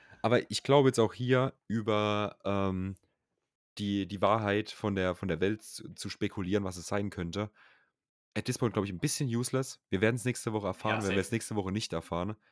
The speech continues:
Speaker 1: dann sprechen wir in der Theorienfolge drüber. Von daher, ähm, würde ich für heute soweit Schluss machen. Und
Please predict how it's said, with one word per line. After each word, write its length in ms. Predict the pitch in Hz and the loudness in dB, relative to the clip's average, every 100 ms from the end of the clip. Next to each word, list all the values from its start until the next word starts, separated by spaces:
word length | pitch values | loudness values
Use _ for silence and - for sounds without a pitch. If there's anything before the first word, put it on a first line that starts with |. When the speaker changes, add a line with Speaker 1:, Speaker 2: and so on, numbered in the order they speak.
| _ _ - | _ _ 0
Speaker 1:
dann 260 | 98 104 - | 0 0 -6
sprechen 220 | - 110 | -6 -2
wir 60 | 101 | -2
in 80 | 85 | -4
der 20 | |
Theorienfolge 580 | - 87 107 - 80 - | -6 -4 -4 -4 -6 -6
drüber. 420 | - 82 98 123 _ _ _ _ _ _ _ _ _ _ _ _ - | -8 -4 -2 -4 _ _ _ _ _ _ _ _ _ _ _ _ -4
Von 160 | 104 | -2
daher, 480 | 98 98 101 95 107 _ _ _ _ _ _ | 2 2 0 -2 -4 _ _ _ _ _ _
ähm, 720 | 90 98 95 95 95 95 95 - _ _ _ _ _ _ _ _ _ _ | 0 2 2 0 -2 -6 -8 -14 _ _ _ _ _ _ _ _ _ _
würde 280 | 98 127 165 | -2 2 2
ich 480 | - 143 - - - | 0 -2 -6 -12 -14
für 340 | - - 95 - | -8 -6 -6 0
heute 280 | 104 135 | 0 0
soweit 340 | 170 120 110 - | -4 -2 -2 -2
Schluss 400 | - 117 131 - | -4 -4 -4 -8
machen. 340 | - - 123 - _ _ _ _ _ _ _ | -10 -6 -8 -10 _ _ _ _ _ _ _
Und 300 | 104 110 - | 0 0 -2